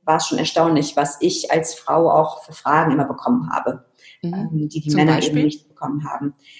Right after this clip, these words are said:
Speaker 1: Ah, zum Beispiel, also ich war damals, wie alt war ich da? Siebenunddreißig, achtunddreißig? Jedenfalls irgendwie sowas,
Speaker 2: Mhm.
Speaker 1: als es bekannt wurde. Und da war halt immer dieses,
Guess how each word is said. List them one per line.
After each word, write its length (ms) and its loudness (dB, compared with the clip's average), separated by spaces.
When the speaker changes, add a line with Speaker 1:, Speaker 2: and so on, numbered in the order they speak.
Speaker 1:
Ah, 220 -8
zum 180 -8
Beispiel, 440 4
also 160 4
ich 160 2
war 100 6
damals, 1000 2
wie 140 -18
alt 140 -12
war 100 -4
ich 40 -4
da? 140 -2
Siebenunddreißig, 580 -2
achtunddreißig? 680 -4
Jedenfalls 300 4
irgendwie 220 4
sowas, 360 4
Speaker 2:
Mhm. 100 -2
Speaker 1:
als 180 2
es 80 -4
bekannt 360 0
wurde. 320 4
Und 100 0
da 80 0
war 120 2
halt 100 2
immer 160 4
dieses, 340 0